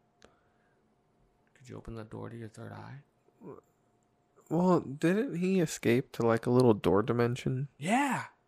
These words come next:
Speaker 2: Yeah, he, like, hid in it to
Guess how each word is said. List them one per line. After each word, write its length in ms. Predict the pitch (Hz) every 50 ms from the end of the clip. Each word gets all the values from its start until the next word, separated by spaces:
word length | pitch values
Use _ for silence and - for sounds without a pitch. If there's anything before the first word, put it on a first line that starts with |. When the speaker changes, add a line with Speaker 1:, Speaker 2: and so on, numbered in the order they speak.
| _ _ _ _ _ _ _ -
Speaker 2:
Yeah, 300 | 160 139 135 123 117 120
he, 180 | 131 139 131
like, 260 | 143 147 131 117 - -
hid 300 | 127 127 127 123 135 139
in 160 | 127 110 110
it 200 | 107 101 - - _ _ - - _ _ _ _ _ _ _ _ _
to 60 | -